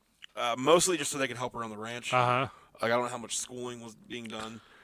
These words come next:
Speaker 1: Uh, 'cause there was always a lot of work on the seven hundred acre ranch. They would brand calves, uh, bale hay, repair, like, equipment, lead hunting trips, care for the horses. Um,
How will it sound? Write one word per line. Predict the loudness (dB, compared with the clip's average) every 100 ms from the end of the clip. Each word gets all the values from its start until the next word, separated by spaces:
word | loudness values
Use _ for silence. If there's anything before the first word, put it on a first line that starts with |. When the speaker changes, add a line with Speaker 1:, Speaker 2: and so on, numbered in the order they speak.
| -20 -20 -2
Speaker 1:
Uh, | 4 6 8 6 2 _ _ _ _ -20 _
'cause | -6 2
there | 2
was | 2
always | 4 10 10 8 0 0
a | 2 2
lot | 4 6 6
of | 4 0
work | 6 8 8 4 -4
on | -2
the | 2
seven | 4 4 6
hundred | 4 4
acre | 2 0
ranch. | 2 4 4 2 -2
They | -2
would | -2 -2
brand | 4 4 4 -2
calves, | -2 6 10 10 8 4 -4
uh, | -2 -4
bale | -2 0 0
hay, | 2 6 6 6
repair, | 0 -4 0 2 0
like, | -2 -10
equipment, | -4 0 4 2 0 -10 -20 -20 -18
lead | -6 -4 -2 -4
hunting | -4 -4 -4
trips, | 0 4 4 2
care | 4 4
for | 4
the | 0
horses. | 2 2 0 -4 -6 -10 -18 -18 -20 -4
Um, | 2 4 4 0 -6